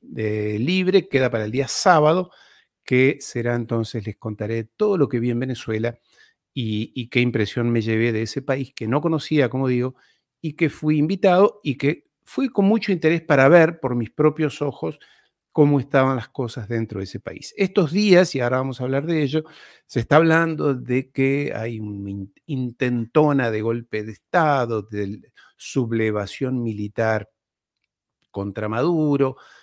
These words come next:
etcétera. Yo, mm, salí de allí, creo que fue el día sábado, es decir, hace dos días, no había clima de nada, <clears throat> al contrario, absoluta tranquilidad,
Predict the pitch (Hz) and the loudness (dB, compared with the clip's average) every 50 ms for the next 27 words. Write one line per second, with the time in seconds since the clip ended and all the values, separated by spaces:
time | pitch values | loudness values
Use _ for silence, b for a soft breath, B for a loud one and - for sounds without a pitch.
0 | b b b _ _ _ _ - - - - - - - 120 104 87 - - - | b b b _ _ _ _ -2 -2 0 0 -2 0 0 0 0 0 -4 -8 -10
1 | 80 - _ _ _ _ _ _ _ _ _ _ - 151 131 - - 196 196 208 | -10 -14 _ _ _ _ _ _ _ _ _ _ -12 -12 -10 0 4 6 8 8
2 | 208 208 - _ _ - 131 127 123 113 - - 123 127 139 139 131 127 135 165 | 6 4 0 _ _ -6 -4 -4 -4 -4 -6 -6 -4 -2 -2 -2 -2 -4 -6 -10
3 | 160 147 _ - 120 117 113 98 - - 113 107 110 110 110 - - - - 214 | -14 -14 _ -8 -8 -6 -6 -8 -8 -8 -8 -6 -2 -4 -4 -4 -4 -6 -4 -2
4 | 220 202 151 123 113 107 98 95 101 98 - - 107 98 95 90 87 - - 92 | 0 0 0 0 0 -2 -2 -6 -8 -10 -10 -10 -10 -10 -10 -10 -12 -14 -16 -16
5 | 87 85 98 107 - 208 214 208 196 202 202 190 - b b b b b b b | -12 -10 -10 -8 -6 -4 -2 -2 0 -2 -2 -6 -8 b b b b b b b
6 | b - 123 127 127 123 123 120 117 107 - - 104 113 110 110 107 110 131 156 | b -4 -2 0 2 2 2 2 0 -2 -2 -4 -4 -2 -2 0 0 0 0 2
7 | 170 175 165 147 143 156 170 - _ - - 226 220 180 - 127 - 123 123 - | 2 2 2 2 2 2 0 -2 _ -6 -4 -4 -4 -4 -8 -8 -8 -6 -6 -2
8 | 147 165 156 139 123 123 117 107 101 _ - - 123 117 127 127 - 117 117 117 | 2 4 4 4 4 2 0 -2 -4 _ -12 -14 -12 -10 -10 -6 -8 -8 -6 -6
9 | 113 113 - 131 135 143 156 185 208 208 196 | -8 -8 -8 -4 -4 0 0 0 0 0 -4